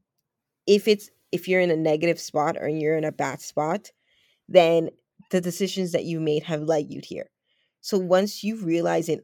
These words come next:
own up to the responsibility that this is your life and this is what it's shaping up to be, is when you, as an individual, will take the reins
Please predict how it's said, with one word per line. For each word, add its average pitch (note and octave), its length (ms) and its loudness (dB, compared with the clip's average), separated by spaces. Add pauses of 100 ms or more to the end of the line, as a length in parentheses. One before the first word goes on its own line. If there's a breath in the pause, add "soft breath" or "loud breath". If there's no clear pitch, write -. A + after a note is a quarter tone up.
own E3 280 2
up E3 200 -4
to F3+ 120 -6
the D3+ 140 0
responsibility D3+ 960 -4
that D3+ 180 -4
this D3+ 160 -10
is D3+ 180 -8
your D3 180 -2
life C#3+ 260 -4
and D3 120 -2
this - 160 0
is D3+ 140 -10
what C#3 140 -8
it's - 80 -12
shaping D3 400 -6
up A2 100 -12
to F#3 140 -6
be, A3+ 180 -4 (380 loud breath)
is F#3 160 4
when F3 280 2
you, G#3 840 0 (680)
as E3 200 2
an D#3+ 100 2
individual, E3 1040 0
will F3+ 260 0
take F3 320 -2
the D#3 100 0
reins D#3+ 440 -2